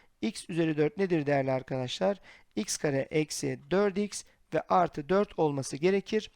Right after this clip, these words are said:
Ve x karenin de yine x eksi iki olduğunu biliyorum. X eksi iki olduğunu biliyorum. Şuraya yazarsam sevgili gençler, e, x eksi iki eksi dört x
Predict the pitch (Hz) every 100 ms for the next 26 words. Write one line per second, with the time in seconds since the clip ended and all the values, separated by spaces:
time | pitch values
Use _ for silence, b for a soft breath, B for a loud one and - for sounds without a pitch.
0 | B B B B B - - 240 - 214
1 | 190 202 202 151 151 - _ _ - 180
2 | 170 170 - 214 - 185 - 185 - 190
3 | 175 170 160 139 131 127 185 220 _ _
4 | _ _ _ _ _ _ - _ 196 -
5 | - 175 156 170 156 175 160 147 135 123
6 | 139 190 - B B - 226 220 208 196
7 | 202 196 160 143 - - 147 147 165 190
8 | 196 - 214 - B B B 143 143 -
9 | - 107 - - - 175 - - 156 -
10 | 131 123 _ 156 151 - 147 127 123 190
11 | 208 185 208 -